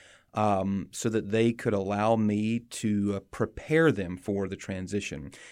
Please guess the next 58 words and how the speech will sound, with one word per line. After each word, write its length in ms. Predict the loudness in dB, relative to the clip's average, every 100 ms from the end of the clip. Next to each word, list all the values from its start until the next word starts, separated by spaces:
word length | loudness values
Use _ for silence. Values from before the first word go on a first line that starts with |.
| -12
And 80 | -10
the 40 |
church 280 | 0 2 2
that 100 | 0
the 100 | -2
Lord 220 | -2 0
was 140 | -2 -4
calling 340 | -4 -4 -4
us 160 | -8 -4
to, 460 | 2 4 4 4 0
I 60 |
explained 460 | -4 -6 -2 0 0
that 100 | -2
to 80 | -2
them, 240 | 0 0
that 60 | -2
that's 200 | -4 -6
what 120 | -6
I 40 |
wanted 360 | -2 0 2 0
to 100 | 0
do, 380 | 0 2 4 2
and 120 | -2
they 140 | -6
were 320 | -6 -6 -8 -10 _ _
perfectly 720 | -2 0 2 -2 0 0 0
fine 280 | -2 -2 -2
with 100 | -2
that. 160 | -4 -4
They 80 |
were 60 | -2
on 180 | 0 2
board 240 | 0 -2
with 160 | -4 -4
that. 280 | -4 -4 -6 -16 -20 -20 -20 -6 -2
And 100 | 4
so 100 | 8
what 140 | 10
I 180 | 10 8
did, 220 | 6 4
I, 240 | 4 6 4
I, 40 | 2 _
you 100 | -2
know, 140 | -2
proposed 400 | -4 -6 -4 -4
the 40 | -4
plan 280 | -4 -2 -2
to 100 | -2
the 100 | -4
church 440 | -4 -2 -2 -4
that 100 | -6
I, 140 | -6 -4 -4
I 40 |
want 400 | -2 0 -2 -4
to 460 | -4 0 2 2 0
make 340 | 0 0 0 -2
sure 720 | -2 4 4 4 2 -2 -4 -12 _ -14
that, 640 | 0 4 4 2 -2 -10